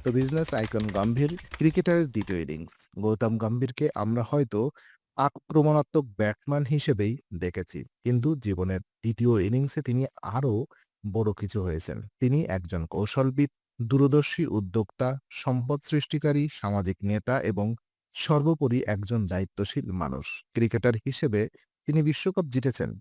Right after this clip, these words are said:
কিন্তু উদ্যোক্তা হিসেবে তিনি জিতেছেন মানুষের আস্থা। আজ তার ব্যবসায়িক সাম্রাজ্য, রেস্টুরেন্ট, রিয়েল এস্টেট, ব্র্যান্ডিং, কর্পোরেট টেক, কোচিং, সব মিলিয়ে কোটি টাকার শক্তিশালী কাঠামো।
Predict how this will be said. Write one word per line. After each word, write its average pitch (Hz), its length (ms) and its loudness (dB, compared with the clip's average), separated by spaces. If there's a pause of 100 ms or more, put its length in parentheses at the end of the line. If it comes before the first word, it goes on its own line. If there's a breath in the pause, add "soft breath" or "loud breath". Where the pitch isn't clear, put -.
কিন্তু 123 320 0
উদ্যোক্তা 120 520 0
হিসেবে 170 340 0
তিনি 113 220 2
জিতেছেন 127 540 -2
মানুষের 90 440 -2 (100)
আস্থা। - 480 -10 (200)
আজ 113 220 -2
তার 127 140 2
ব্যবসায়িক 120 460 0
সাম্রাজ্য, 139 680 2 (100)
রেস্টুরেন্ট, 123 600 0
রিয়েল 117 340 2
এস্টেট, 139 360 0 (140)
ব্র্যান্ডিং, 127 520 2
কর্পোরেট 98 440 0 (120)
টেক, 147 180 2 (260)
কোচিং, 151 440 0 (360)
সব - 180 2
মিলিয়ে 120 380 4 (120)
কোটি 202 320 0
টাকার 104 320 -2
শক্তিশালী 98 600 -4
কাঠামো। 67 440 -6